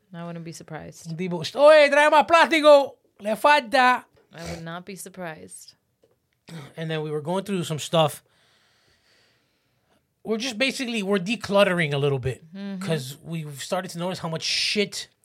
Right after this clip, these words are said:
Speaker 1: One collects.
Speaker 2: Yeah, because, you know, some, <laughs> some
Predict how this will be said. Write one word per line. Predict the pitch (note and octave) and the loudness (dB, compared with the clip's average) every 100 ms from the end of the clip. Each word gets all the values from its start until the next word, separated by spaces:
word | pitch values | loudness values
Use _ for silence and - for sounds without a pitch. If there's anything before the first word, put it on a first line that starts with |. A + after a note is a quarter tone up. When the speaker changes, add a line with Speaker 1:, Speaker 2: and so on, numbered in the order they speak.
| - _ _ | -20 _ _
Speaker 1:
One | - F#3 F#3 | -8 -6 -6
collects. | C3 F3+ B3+ - - - - | -8 -6 -6 -8 -12 -14 -6
Speaker 2:
Yeah, | A#3 A#3 | 2 2
because, | G#3+ G#3 G#3 E3+ | 2 0 0 -2
you | - G#3 | -6 0
know, | G#3 F#3+ | 2 0
some, | - - - D#4+ G4 F4+ _ _ _ _ - | -2 -4 2 2 2 -8 _ _ _ _ -12
<laughs> | - E3 C#3 G#2 - - _ _ | -8 -8 -8 -12 -20 -20 _ _
some | - - F#4 | -2 2 2